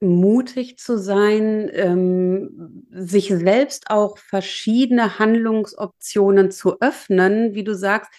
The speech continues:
egal ob wir sie dann wahrnehmen oder nicht, ähm, eröffnet ja auch eine ganz andere Haltung, ne?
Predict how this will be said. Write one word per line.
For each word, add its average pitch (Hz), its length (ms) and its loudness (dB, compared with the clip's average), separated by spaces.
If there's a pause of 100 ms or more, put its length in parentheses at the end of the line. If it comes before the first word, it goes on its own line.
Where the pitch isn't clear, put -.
(340)
egal 226 380 2
ob 233 200 -4
wir 214 140 -2
sie 220 80 -4
dann 190 280 0
wahrnehmen 214 640 -2
oder 180 280 -4
nicht, 175 680 -4 (400)
ähm, 208 400 -4
eröffnet 233 460 0
ja 226 180 -2
auch 214 200 0
eine 214 220 -2
ganz 202 240 -2
andere 175 460 -6
Haltung, 262 580 -6
ne? 226 120 0